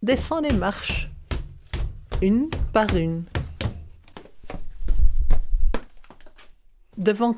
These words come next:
elle, à l'autre bout de la pièce, le trou dans le mur.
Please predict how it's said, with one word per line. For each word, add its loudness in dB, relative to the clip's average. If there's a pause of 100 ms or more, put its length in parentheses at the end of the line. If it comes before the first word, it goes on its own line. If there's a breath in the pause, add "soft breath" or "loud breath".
elle, 0 (500)
à 4
l'autre 0
bout -2
de 2
la 0
pièce, -6 (220)
le 0
trou -4
dans 0
le 0
mur. -6